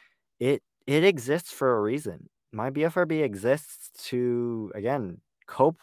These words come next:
with these unprocessed emotions, and so the more I'm trying to get to the bottom of that and understand what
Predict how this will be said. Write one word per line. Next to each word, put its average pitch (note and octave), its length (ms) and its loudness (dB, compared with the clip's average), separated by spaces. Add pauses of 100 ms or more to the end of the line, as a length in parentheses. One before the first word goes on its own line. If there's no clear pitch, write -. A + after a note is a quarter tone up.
with B2 460 0
these A2+ 260 -4
unprocessed A2 680 -8
emotions, G2+ 600 -10 (320)
and A2 120 -10
so G#2 520 0 (1000)
the A#2+ 80 -2
more A2+ 340 2
I'm C3 140 2
trying B2+ 240 -2
to A#2 140 -4 (680)
get A2+ 160 -2
to A#2+ 100 -6
the A2 100 0
bottom F2 320 -2
of B2 60 -8
that D#3 280 2
and G#2 200 -8
understand G#2 1300 -8
what F#2+ 340 -4